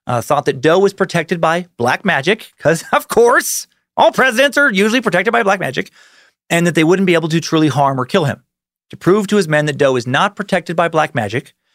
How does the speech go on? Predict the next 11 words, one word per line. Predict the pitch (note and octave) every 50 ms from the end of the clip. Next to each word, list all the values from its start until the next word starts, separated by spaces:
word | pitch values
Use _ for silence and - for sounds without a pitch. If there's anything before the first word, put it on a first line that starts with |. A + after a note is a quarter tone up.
| _ - - - _ _ _
Johnson | - D#3+ E3+ F#3+ G3+ G3 G#3+ G#3+ G#3+ G#3
orders | F3 E3 E3+ F3 F3+ F3+ -
that | E3+ E3 D3+ B2+
Doe's | D#3 D3+ D3+ D3+ D3 C3+ - -
ears | G3+ A3+ B3 G#3+ D#3
be | C#3+ B2
cut | - C#3 A#2+ G#2
off | - - - - - _ _ _ _ _
in | - C3 B2
Johnson's | D3 C#3 C3+ B2+ - D3 D3 -
presence, | - - A3+ G3+ D#3+ E3 F3+ - - - -